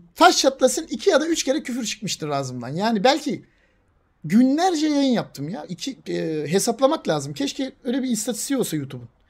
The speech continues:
İki buçuk seneye yaklaştı. Ee, akıl almaz bir. Belki bak yani oyun yayıncıları hariç borsa yayınlarında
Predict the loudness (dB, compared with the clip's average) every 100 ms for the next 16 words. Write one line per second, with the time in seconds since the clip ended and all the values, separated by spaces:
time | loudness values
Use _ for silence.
0 | _ _ -12 -4 -2 -2 -2 0 2 0
1 | 2 0 -2 -10 -14 _ _ _ _ _
2 | _ -6 -4 -2 -2 -2 -4 -6 -12 -16
3 | -20 _ _ _ _ _ _ _ -4 -2
4 | 2 4 6 6 2 0 -2 -4 -6 -16
5 | _ _ _ _ _ _ 2 6 6 4
6 | 2 2 0 4 6 4 2 4 6 4
7 | 4 4 4 2 2 4 4 2 -8 -8
8 | 0 2 2 4 4 4 2 -2 2 2
9 | 2 0 -4